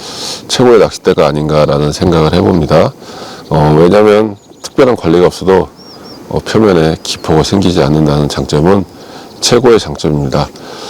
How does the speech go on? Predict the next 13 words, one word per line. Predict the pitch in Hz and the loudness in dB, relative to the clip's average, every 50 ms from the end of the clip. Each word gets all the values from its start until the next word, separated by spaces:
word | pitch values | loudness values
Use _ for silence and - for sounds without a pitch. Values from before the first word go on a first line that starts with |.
| - - - - | -14 -16 -12 -6
자, | - 95 87 80 78 - | 0 2 2 2 2 2
먼저 | 87 87 90 92 | 2 2 2 2
학자수에 | 101 127 - - 143 139 127 139 131 120 113 | 0 0 0 2 2 2 4 4 4 4 4
대해서 | 113 104 95 87 101 107 | 4 4 2 2 2 2
말씀을 | 87 - - - 98 92 87 | 0 0 0 -2 -2 -2 -2
드리자면, | 82 - 80 76 78 78 90 - 240 196 82 - - - - - - - - - - | -2 -2 -2 -2 0 2 2 2 2 2 0 -4 -8 -20 -20 -18 -18 -18 -18 -12 -6
자, | - 92 | -4 -4
학자수는 | 101 - - 127 120 - - 104 101 101 | -4 0 0 0 0 2 2 2 2 2
사람들이 | 95 - 110 107 107 95 87 78 85 92 113 - - - - - - - - - - - - - - | 0 -2 -2 -2 -2 -2 0 0 2 2 2 0 -2 -4 -6 -8 -10 -12 -18 -18 -18 -20 -20 -14 -6
뭐 | 73 76 78 76 76 76 - - - - - - - - - - - - | -4 -2 0 0 -2 -4 -8 -12 -20 -20 -16 -16 -14 -14 -14 -14 -12 -6
다 | - - - 65 65 | -4 -2 0 0 0
아시-, | 67 69 - - - - - | 0 -2 -2 -2 -2 0 0
아십니다. | 80 78 - - 87 82 82 - 80 85 95 113 | 0 0 0 0 0 0 0 0 0 0 0 -2